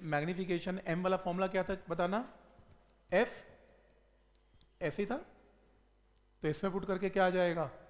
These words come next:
V आ जाएगा answer। कुछ करना ही नहीं, formula value put करो, answer। Point समझ में आ रहा है कि यू और वी कैसे निकलेंगे?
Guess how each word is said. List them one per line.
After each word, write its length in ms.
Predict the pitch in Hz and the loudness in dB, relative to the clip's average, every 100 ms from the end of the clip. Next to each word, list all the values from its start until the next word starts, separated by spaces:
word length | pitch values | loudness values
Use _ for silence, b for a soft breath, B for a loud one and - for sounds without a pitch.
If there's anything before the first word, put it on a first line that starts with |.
| 135 | -12
V 140 | 131 | -8
आ 80 | 156 | -8
जाएगा 300 | 180 175 180 | -6 -10 -8
answer। 280 | 160 170 208 - - _ _ - | -10 -10 -16 -18 -20 _ _ -20
कुछ 100 | - | -8
करना 240 | 156 151 | -6 -4
ही 60 | 175 | -4
नहीं, 140 | 190 | -6
formula 300 | - 165 156 160 | -6 -6 -4 -4
value 240 | 151 165 | -4 -4
put 120 | 165 | -8
करो, 140 | 160 143 | -10 -10
answer। 300 | 139 - - - _ _ _ _ _ _ _ _ _ _ - | -10 -14 -20 -20 _ _ _ _ _ _ _ _ _ _ 0
Point 200 | 160 185 | 2 2
समझ 180 | 202 202 | 0 0
में 120 | 202 | 4
आ 100 | 196 | 4
रहा 100 | 202 | 4
है 60 | |
कि 180 | 202 185 | 0 0
यू 100 | 196 | 2
और 100 | 196 | 4
वी 100 | 202 | 2
कैसे 260 | 196 185 196 | 0 -2 -2
निकलेंगे? 440 | 190 196 196 214 | -4 -2 -4 -6